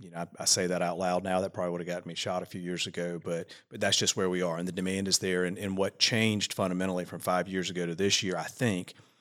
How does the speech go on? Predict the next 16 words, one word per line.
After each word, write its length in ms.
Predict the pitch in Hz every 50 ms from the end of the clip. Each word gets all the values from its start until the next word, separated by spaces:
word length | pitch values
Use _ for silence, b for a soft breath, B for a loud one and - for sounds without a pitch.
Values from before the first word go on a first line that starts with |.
| b b b -
in 80 | 95
some 220 | 87 - 110 101 98
measure, 400 | 95 92 92 87 90 87 90 - -
was 120 | 101 92 -
covid. 380 | - - 87 76 76 82 90 - - _ _ _ _ _ _ _ _ _ _ -
And 300 | 104 95 87 85 85 80 - _ _
people, 420 | - 110 98 - - 92 90 85 - - - _ _ -
families, 440 | 101 95 92 90 90 90 85 -
parents 400 | - - - 104 95 95 92 -
in 80 | 98 85
particular, 720 | - 101 - - 101 95 - - 95 92 90 87 85 82 - _ _ _ _ _ _ _ _ _ _ _ _
they 260 | - 104 90 90 87
had 200 | 90 101 92 87
a 60 | 90
much 380 | 87 87 95 101 104 - - -
more 200 | 110 98 98